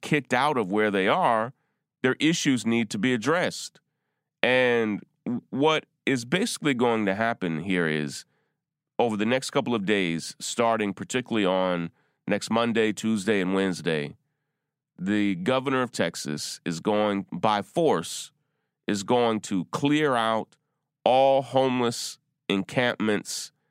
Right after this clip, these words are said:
basically throwing away people's property and stuff, sometimes, which includes the only forms of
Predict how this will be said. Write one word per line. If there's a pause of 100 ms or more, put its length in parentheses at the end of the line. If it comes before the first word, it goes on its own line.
(400)
basically
throwing
away (180)
people's
property
and
stuff,
sometimes, (340)
which
includes
the
only
forms
of